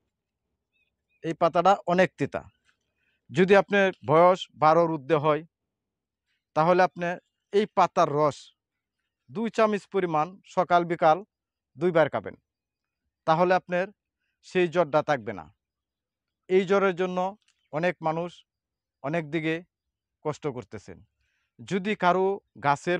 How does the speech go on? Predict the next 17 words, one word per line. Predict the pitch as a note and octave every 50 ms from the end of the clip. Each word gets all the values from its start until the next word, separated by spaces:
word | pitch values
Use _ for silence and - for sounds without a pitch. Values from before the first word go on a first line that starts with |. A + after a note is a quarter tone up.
| - -
প্রয়োজন | - F3 E3+ E3 D3 D#3+ D#3 C#3 -
পড়ে, | D3 D3 C#3+ D3 D#3 - _ _ _ _ _ _ _ _ _ _ _ _ _ _ _ _ -
আমি | C3 C#3+ D#3+ E3
বিনা | C3 B2+ F3 F3 F3 E3+
পয়সায় | C#3 E3 D#3 C#3+ - E3 D#3 D#3 D3 A#2+
গাছ | C3+ B2 B2 A#2
দিব। | F#2 F#2+ A2+ F2 E2 - _ _ _ _ _ _ _ _ _ _ _ _ _ _ _ _ _ _ _ _ _ _ _ -
আপনারা | - C3+ _ - E3 E3 E3+ E3+ E3+ F3 G3 _ _ _ _ _ _ -
প্রয়োজন | D#3+ D#3+ D#3 D3 E3 D#3+
মনে | D#3+ D#3+ D#3+ D#3
করলে | C3 D#3 D#3 D3+ D#3+
আমার | D#3+ D#3+ D#3+ D#3 -
কাছ | - D#3 -
থেকে | - E3+ C#3+ - E3
গাছ | C3 D3 D3 C#3 - -
নিয়ে | D#3 D#3 D#3 D#3+
নেবেন, | D3+ D3+ D#3 D#3+